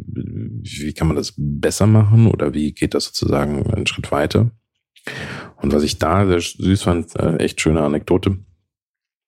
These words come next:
Ich hab ja, ähm, während des Studiums, also, mm, primär während des Studiums so Computerunterricht gegeben.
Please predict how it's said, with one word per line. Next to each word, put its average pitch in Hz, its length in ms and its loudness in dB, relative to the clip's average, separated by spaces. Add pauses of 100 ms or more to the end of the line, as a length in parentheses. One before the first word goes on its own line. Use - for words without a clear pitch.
(280)
Ich - 120 -4
hab - 160 -2
ja, 76 380 0
ähm, 76 800 4
während 76 220 -2
des 76 60 0
Studiums, 90 520 0
also, 69 240 -10 (240)
mm, - 380 -8 (580)
primär 71 240 -4
während 71 200 0
des 73 80 -4
Studiums 73 580 0
so 71 260 0 (300)
Computerunterricht 80 720 0
gegeben. 85 480 2